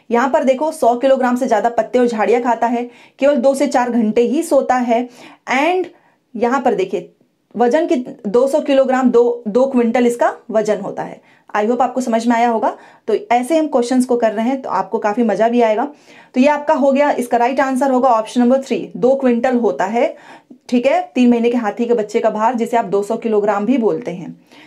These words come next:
चलिए, अब ये हमारा लास्ट जो प्री-, अ, प्रीवियस ईयर में पेपर में पूछा हुआ है, हाथियों के झुंड के बारे में आपको सही कथन बताना है।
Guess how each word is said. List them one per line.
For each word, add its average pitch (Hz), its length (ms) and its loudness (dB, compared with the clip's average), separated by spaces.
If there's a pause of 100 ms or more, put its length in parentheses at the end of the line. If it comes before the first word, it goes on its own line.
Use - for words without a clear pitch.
(160)
चलिए, 214 260 0
अब 208 200 -4
ये 262 120 4
हमारा 262 200 2
लास्ट 254 380 -2
जो 240 100 2
प्री-, 240 280 0
अ, 214 220 4
प्रीवियस 240 320 0
ईयर 254 100 0
में 247 100 2
पेपर 240 460 -2
में 247 100 0
पूछा 240 280 -2
हुआ 233 180 4
है, 240 200 -4 (340)
हाथियों 269 360 0
के 339 100 2
झुंड 269 280 2
के 311 80 0
बारे 269 200 2
में 277 80 0
आपको 269 200 -2
सही 254 260 4
कथन 247 260 2
बताना 180 300 -2
है। - 200 -12